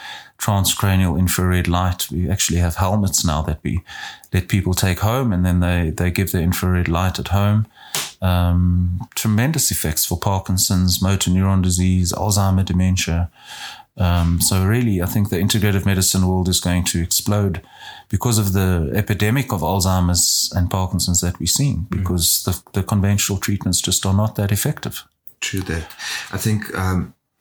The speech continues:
Speaker 2: the helmets are one of my favorite toys in the practice at the moment because of the effect and that it's so easy to use.
Speaker 1: Yeah, absolutely. Obviously, cost is always an issue for
Speaker 2: Mm-hmm.
Speaker 1: everyone.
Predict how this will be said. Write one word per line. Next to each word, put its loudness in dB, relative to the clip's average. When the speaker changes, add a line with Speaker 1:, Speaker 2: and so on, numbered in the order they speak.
Speaker 2:
the -2
helmets 0
are -2
one 0
of -4
my -2
favorite 0
toys -2
in -4
the -4
practice -6
at -8
the -10
moment -6
because -4
of -2
the -2
effect -8
and -2
that -2
it's -2
so 0
easy 0
to -2
use. -4
Speaker 1:
Yeah, 0
absolutely. 0
Obviously, 0
cost -2
is 0
always 2
an 2
issue 0
for -2
Speaker 2:
Mm-hmm. 2
Speaker 1:
everyone. 0